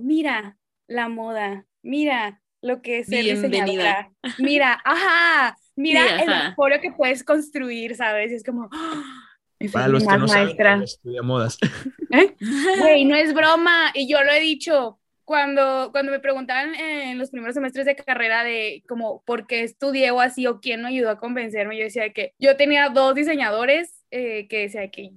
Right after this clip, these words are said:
Speaker 1: yo los admiro un chingo y quiero ser como ellos. Uno era Zac Posen.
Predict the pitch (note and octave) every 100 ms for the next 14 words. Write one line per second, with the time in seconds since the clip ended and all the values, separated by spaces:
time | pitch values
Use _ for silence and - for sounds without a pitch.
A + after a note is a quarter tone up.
0 | - G#3+ A3+ C#4 D4 A#3+ A#3+ C#4 D4+ D4+
1 | D#4 C4 A#3 A#3+ C#4 C4+ C4+ A3+ B3 D4
2 | E4 C#4+ A#3+ A#3 - A3+ A3 - B3 D4
3 | F#4